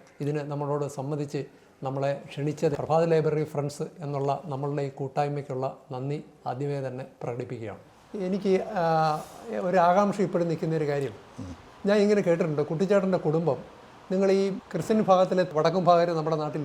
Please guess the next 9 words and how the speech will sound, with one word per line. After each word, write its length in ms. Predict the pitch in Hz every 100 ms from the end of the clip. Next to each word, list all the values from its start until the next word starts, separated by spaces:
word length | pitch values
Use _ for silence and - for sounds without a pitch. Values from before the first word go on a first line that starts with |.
| 135
ഇല്ലാഞ്ഞിട്ട് 460 | 143 147 131 135 - - - - - - - 190
ഒരു 140 | 196 185 - - - 170
കുടുംബത്തെ, 420 | 175 190 185 139 156 - - - - - 202 208 185
ആ, 20 | 160 151 151 147 - 185
വേറൊരു 360 | 175 214 202 202 196
സ്ഥലത്തുനിന്ന് 540 | - 160 180 190 156 175 - 180
ഇവിടുത്തെ 300 | 165 180 180 165
ഒരു 100 | 170 156
നായർ 260 | 170 190